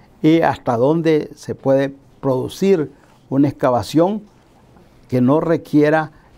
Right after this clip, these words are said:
el uso de, de, de, de explosivos de al-, de alto poder. Prácticamente tenemos, en otras palabras,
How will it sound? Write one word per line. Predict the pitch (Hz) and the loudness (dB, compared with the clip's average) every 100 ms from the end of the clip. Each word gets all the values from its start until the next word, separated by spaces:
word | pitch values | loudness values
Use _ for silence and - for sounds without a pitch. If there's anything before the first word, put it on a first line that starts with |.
| - | -10
el | 117 | -4
uso | 139 156 - 156 | 0 -2 0 0
de, | 143 123 - | 2 0 -2
de, | 62 110 110 123 | -4 -2 -2 -4
de, | - 113 | -6 -6
de | 104 | -6
explosivos | - 120 - 131 139 139 | -8 -8 -4 0 2 0
de | 120 | 0
al-, | 113 113 - | -2 -2 -8
de | 120 107 | -10 -8
alto | 101 - 101 | -6 -6 -4
poder. | 117 143 139 - - - - | -2 0 -2 -8 -20 -20 -2
Prácticamente | 202 208 233 202 190 196 190 | -2 0 -2 -2 -2 -2 -2
tenemos, | 175 185 185 156 | 0 0 0 0
en | |
otras | 175 185 170 | -2 -6 -6
palabras, | 170 160 165 165 | -2 0 0 -2